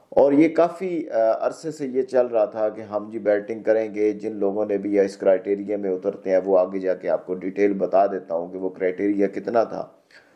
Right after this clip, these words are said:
तो हम उसको बेल्टिंग में शामिल करेंगे और बेल्टिंग करेंगे। लेकिन बेल्टिंग की डेट अनाउंस नहीं हो रही थी। पिछले दिनों में एक छोटी सी अनाउंसमेंट हुई थी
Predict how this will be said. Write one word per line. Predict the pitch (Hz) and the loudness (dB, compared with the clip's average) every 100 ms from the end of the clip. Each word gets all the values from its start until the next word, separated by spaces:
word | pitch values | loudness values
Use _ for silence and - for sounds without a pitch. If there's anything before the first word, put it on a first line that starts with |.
| _ _ | _ _
तो | 147 | 4
हम | 135 139 | 4 4
उसको | 139 139 113 131 | 0 -2 2 4
बेल्टिंग | 113 120 127 139 | 4 2 0 -4
में | 135 | -6
शामिल | 143 135 151 | -2 0 0
करेंगे | 151 120 120 143 | 2 0 0 2
और | 131 | 2
बेल्टिंग | 107 107 107 113 | 2 -2 -2 -6
करेंगे। | 95 92 107 | -4 -4 -2
लेकिन | 131 143 151 | 0 0 2
बेल्टिंग | 151 151 175 165 | 2 2 -2 -8
की | 170 | -8
डेट | 127 156 175 | 2 2 4
अनाउंस | - - - - | 2 0 -2 -6
नहीं | 127 | -6
हो | 113 | -4
रही | 98 | -4
थी। | 98 120 | -6 -8
पिछले | 135 - 143 | -10 0 2
दिनों | 131 139 | 4 2
में | 135 131 | 4 4
एक | 127 | 2
छोटी | - 131 135 | -2 -6 -6
सी | 120 123 | 0 2
अनाउंसमेंट | 117 120 123 135 123 | 4 2 0 -4 0
हुई | 113 | 0
थी | 113 123 120 | 0 -4 -6